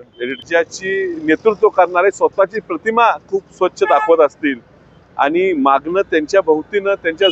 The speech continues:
जवळ समजणारे लोक अशी भाषा करत असतील, तर त्यांचा खरा चेहरा पुढे येतो. भाजप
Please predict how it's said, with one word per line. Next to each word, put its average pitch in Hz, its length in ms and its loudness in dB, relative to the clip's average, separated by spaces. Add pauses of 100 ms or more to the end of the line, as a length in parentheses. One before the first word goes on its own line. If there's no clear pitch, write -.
(100)
जवळ 208 260 6
समजणारे 190 500 -4
लोक 160 260 -4 (440)
अशी - 280 0
भाषा 185 340 0
करत 180 280 0
असतील, 147 300 -2 (460)
तर 202 80 6
त्यांचा 196 360 2
खरा 185 340 2
चेहरा 190 280 2
पुढे 156 240 0
येतो. 170 280 -2 (680)
भाजप 131 280 2